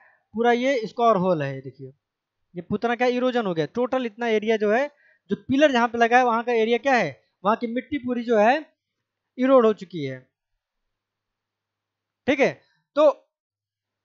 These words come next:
इन सभी पॉइंट को देखते हुए अब देखिए, आप पिलर समझ रहे हैं, आप जो, अ, कॉलम लगा रहे हैं या पियर लगा रहे हैं,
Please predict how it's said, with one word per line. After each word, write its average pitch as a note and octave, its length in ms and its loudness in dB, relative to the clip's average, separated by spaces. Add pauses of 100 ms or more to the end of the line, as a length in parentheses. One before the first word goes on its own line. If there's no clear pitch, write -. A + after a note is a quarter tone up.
(360)
इन E4+ 160 -4
सभी D#4 240 0
पॉइंट C4+ 260 0
को B3+ 100 -6
देखते A3+ 280 -2
हुए D3 260 -2 (680)
अब G#3 100 -6
देखिए, C4 220 0
आप B3 120 6 (240)
पिलर B3+ 260 2
समझ C4 180 -2
रहे C4 140 4
हैं, C4+ 120 2
आप A3+ 160 0
जो, A#3+ 100 -2
अ, G#3+ 500 2
कॉलम A3 360 0
लगा G#3+ 220 4
रहे G3 140 0
हैं A3 280 -10 (280)
या F3+ 100 -4
पियर A3+ 280 0
लगा G#3+ 260 4
रहे F#3 140 2
हैं, G3+ 120 -6